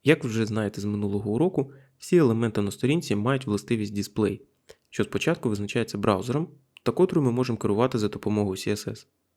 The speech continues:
Ось більш розширений перелік значень властивості дисплей, які ми будемо застосовувати найчастіше. Блок, інлайн, інлайн-блок, none, flex, grid. З першими двома ви вже знайомі, на них зупинятись не будемо,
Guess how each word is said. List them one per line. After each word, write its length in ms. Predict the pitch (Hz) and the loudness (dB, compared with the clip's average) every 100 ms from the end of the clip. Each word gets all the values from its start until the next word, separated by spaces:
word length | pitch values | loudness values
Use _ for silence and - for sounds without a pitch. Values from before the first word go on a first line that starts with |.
| _ - | _ 2
Ось 220 | 151 - - | 2 2 -10
більш 380 | 107 147 180 | 0 2 2
розширений 540 | 127 131 - 131 101 95 | 2 0 2 2 2 -2
перелік 420 | - 98 95 98 | -4 -2 -2 -2
значень 340 | 104 104 - | -4 -6 -4
властивості 680 | 95 95 - 98 95 - - - | -6 -6 -4 -6 -6 -6 -8 -8
дисплей, 520 | - - - 107 151 - - _ _ | -12 -8 -2 0 0 -4 -20 _ _
які 220 | 110 107 | -2 2
ми 100 | 185 | 2
будемо 480 | 131 127 135 127 - - | 4 2 4 2 -2 -4
застосовувати 680 | 110 - 104 110 120 120 | -6 -6 -4 0 0 0
найчастіше. 640 | 101 98 - - 117 - - _ _ _ _ _ _ - | 0 -2 -6 -4 -4 -4 -10 _ _ _ _ _ _ -4
Блок, 480 | 104 110 104 - _ | 2 4 2 -2 _
інлайн, 520 | 143 139 98 95 113 135 - | -4 0 2 2 -2 -6 -4
інлайн-блок, 800 | 127 127 120 98 95 92 123 - _ _ - | -2 2 0 0 2 2 0 -6 _ _ -6
none, 420 | 101 90 92 156 - - _ - | -2 0 0 -2 -6 -20 _ -4
flex, 460 | 104 113 180 - - _ _ _ | 2 2 0 -6 -18 _ _ _
grid. 320 | 107 110 104 - _ _ _ _ _ _ _ | -6 -2 -2 -6 _ _ _ _ _ _ _
З 80 | - | -10
першими 420 | - 156 - 120 | 0 2 2 0
двома 320 | 104 113 113 104 | 0 0 0 0
ви 80 | 117 | 0
вже 180 | 104 104 | 0 0
знайомі, 500 | 98 113 180 180 135 - | 0 0 2 2 0 -2
на 120 | 110 | 0
них 160 | 143 | 0
зупинятись 600 | 131 104 110 123 127 107 | 0 -2 -2 -4 -4 -4
не 80 | 113 | -4
будемо, 420 | 107 101 101 147 | -2 0 -2 -4